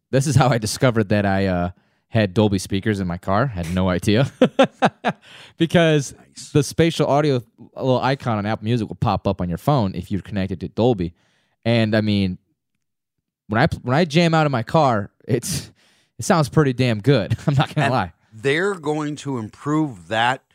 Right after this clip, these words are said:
Speaker 2: technology, that quality, that platform, and Apple is going to take over sports, and they're gonna keep you out. They're gonna save you the trouble. Look, going to a Bears game is one of the most miserable things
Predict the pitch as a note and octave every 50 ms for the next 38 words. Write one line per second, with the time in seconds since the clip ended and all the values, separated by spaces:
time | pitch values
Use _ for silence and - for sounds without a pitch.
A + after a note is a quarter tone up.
0 | _ _ _ _ _ - D3 C3+ - - C#3 A2+ G#2 G2 F#2+ F2+ D#2 F2 G2 G#2+
1 | A#2 - D#2+ G#2+ A2 A2+ - - - - A#2 G#2+ F#2+ F#2+ F2+ F2+ D#2+ F2 G#2 A2+
2 | G2 E2+ F2+ F#2 - _ - - A2 F2+ E2 - _ D2+ D2 C#2 C#2+ F2 F#2 _
3 | _ _ _ _ _ _ - A#2+ A#2+ A#2+ A2 F#2+ G2 A2+ - _ C#3 D3 D3 C3+
4 | C3+ G#2+ - - G#2+ G#2+ G#2+ G#2 A2 - - G#2+ G2 - - F2 E2 D2 D#2 D#2+
5 | - - - - C#3 G#2+ D2+ - _ - - - - _ - G2+ F#2+ G2+ F2+ F#2+
6 | F#2+ F2+ - - - A#2 G#2+ - G2 G#2 G2 F2+ E2 - - A#2+ A#2+ A#2 A#2 B2+
7 | A#2+ A2 - - - - D#3 E3 F#3 G#3+ F#3+ F3+ F#3 F#3 E3 D#3+ D3 - - -
8 | G2+ E2+ A#1+ - - - _ _ _ _ _ _ _ _ _ _ _ _ _ _
9 | _ _ _ _ _ _ _ _ - C#3+ - _ _ _ - B2 A2 C#3+ E3 G3+
10 | B3+ D4 E4 C4 F#3 D#3+ C3+ G#2+ F2 E2 G2+ G2+ A2 B2 C3 - - C3 C#3 D3+
11 | D#3 C#3+ A#2+ G#2 G#2 G2+ A2+ A#2 A#2 G#2+ G#2+ G#2+ G2+ G2 F#2 F2 F#2 G#2 G#2 A#2+
12 | C#3+ C#3+ D3+ D3 B2+ A#2+ A2+ G#2 - - A2 G2+ F#2+ G2 G2 F2+ - - -